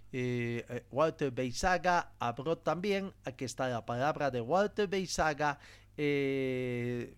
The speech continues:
feliz con su retorno, eh, ya, ya pasó lo peor. Aquí está Walter Beizaga, ya trabajando, veremos si va a ser de la partida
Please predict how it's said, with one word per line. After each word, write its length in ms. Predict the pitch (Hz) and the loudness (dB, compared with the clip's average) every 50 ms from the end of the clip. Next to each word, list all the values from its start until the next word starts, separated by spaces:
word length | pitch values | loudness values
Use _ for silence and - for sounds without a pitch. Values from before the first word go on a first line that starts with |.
| - - | -8 -4
feliz 420 | 170 170 170 202 226 226 214 - | -2 0 0 2 0 0 -2 -2
con 220 | - - 160 143 | -4 -4 -4 -4
su 140 | 123 - 151 | -4 -4 -4
retorno, 840 | 131 156 170 - - 214 226 214 196 196 208 220 214 220 220 - - - - | -2 -2 -2 0 2 4 4 4 2 2 2 4 4 4 2 0 -4 -6 -4
eh, 300 | 147 139 135 131 123 113 | -2 0 0 0 -2 -2
ya, 340 | 131 156 160 160 151 151 147 | -2 0 0 2 0 -2 -2
ya 200 | 131 139 143 - | -4 -6 -6 -4
pasó 340 | - 127 123 - - 143 135 | 0 0 0 0 0 0 0
lo 160 | 135 131 127 | 0 -2 -2
peor. 300 | - - 117 107 - - - - - - - | -2 -4 -4 -4 -4 -6 -10 -16 -18 -14 -12
Aquí 200 | - - - 147 | -12 -8 -6 -6
está 300 | 135 - - 147 131 - - - - | -8 -6 -4 -6 -6 -6 -8 -8 -4
Walter 380 | 131 139 143 139 - 147 139 | -2 -2 -2 -2 -4 -6 -6
Beizaga, 640 | 123 131 135 123 123 - 151 123 110 101 90 - - - - - - - - - - - | -6 -6 -6 -6 -4 -4 -4 -4 -4 -4 -8 -12 -16 -18 -20 -20 -20 -18 -18 -18 -14 -8
ya 340 | 120 123 123 120 120 113 - - - - | -4 -2 0 0 0 -2 -6 -10 -14 -8
trabajando, 680 | - 160 170 170 147 123 - - 147 147 139 127 147 135 | 0 2 2 4 4 2 2 2 0 0 0 -2 -2 -2
veremos 460 | 131 127 120 131 139 131 127 120 - | -2 -2 -2 -2 -2 -2 -2 -2 0
si 100 | - 120 | -2 -2
va 100 | 117 120 | -2 -4
a 40 | 117 | -4
ser 180 | - 143 123 | -4 -6 -6
de 100 | 113 123 | -4 -4
la 140 | 123 120 120 | -4 -4 -2
partida 680 | - - 156 - - - - 269 254 214 - 143 - - | 0 2 2 2 2 0 0 0 2 2 2 2 0 -2